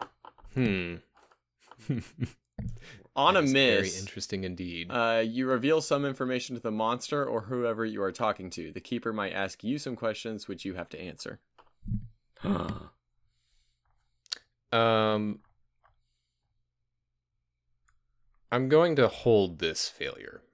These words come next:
Speaker 1: actually.
Speaker 2: Okay.
Speaker 1: I have something in mind. Uh, it might be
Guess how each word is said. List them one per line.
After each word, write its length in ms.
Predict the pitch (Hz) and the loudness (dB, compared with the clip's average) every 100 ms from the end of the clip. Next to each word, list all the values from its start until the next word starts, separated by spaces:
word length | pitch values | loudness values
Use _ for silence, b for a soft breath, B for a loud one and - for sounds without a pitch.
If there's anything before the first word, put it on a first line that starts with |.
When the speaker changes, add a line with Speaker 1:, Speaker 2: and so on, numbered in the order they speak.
| - | -20
Speaker 1:
actually. 420 | - - - - _ - _ _ _ - - | -14 -12 -14 -16 _ -20 _ _ _ -8 -6
Speaker 2:
Okay. 320 | 311 302 262 254 _ | -6 -6 -8 -10 _
Speaker 1:
I 80 | - | -14
have 180 | - 190 | -6 -4
something 300 | - 190 92 | -4 -4 -4
in 120 | 90 | -4
mind. 340 | 82 - - - _ _ _ _ - | -6 -10 -16 -20 _ _ _ _ -8
Uh, 160 | 92 90 | -2 0
it 300 | 92 95 95 | 4 2 2
might 280 | 98 101 - | 4 4 4
be 460 | 95 95 90 85 | 4 4 2 -2